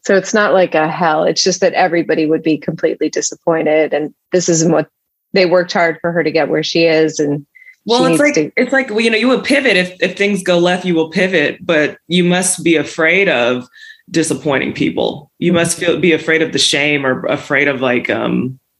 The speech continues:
Speaker 2: uh, you must, like, feel that responsibility. It, things happen, and then, you know, you move, people will still love you and everything, but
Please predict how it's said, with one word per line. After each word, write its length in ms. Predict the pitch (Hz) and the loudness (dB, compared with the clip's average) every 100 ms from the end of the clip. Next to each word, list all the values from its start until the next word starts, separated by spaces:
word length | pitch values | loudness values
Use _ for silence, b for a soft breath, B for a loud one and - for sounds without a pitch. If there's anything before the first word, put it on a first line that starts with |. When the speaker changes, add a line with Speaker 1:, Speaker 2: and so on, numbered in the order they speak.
| - | -6
Speaker 2:
uh, 120 | - - | -4 0
you 160 | 170 | 2
must, 320 | 165 160 - | 2 -2 -4
like, 180 | 151 143 | -2 -2
feel 220 | - 160 | 0 0
that 160 | 147 123 | 2 0
responsibility. 960 | 143 - 143 143 135 147 147 131 131 B B B _ _ _ | 0 0 -2 -2 -2 0 2 0 -2 B B B _ _ _
It, 380 | - - - - | -6 -6 -12 -4
things 240 | 220 233 | -2 0
happen, 360 | 196 180 190 196 | 0 0 0 0
and 160 | 165 | 2
then, 180 | 170 165 | 2 2
you 80 | 170 | 2
know, 100 | 160 | 4
you 160 | 165 | 2
move, 220 | 170 170 170 | 4 2 0
people 220 | 214 165 | -2 0
will 80 | 170 | 0
still 180 | 175 | 2
love 180 | 160 156 | 2 2
you 80 | 160 | 2
and 80 | 143 | 0
everything, 420 | 135 139 143 143 | -2 -4 -4 -4
but 260 | 147 143 | -4 -4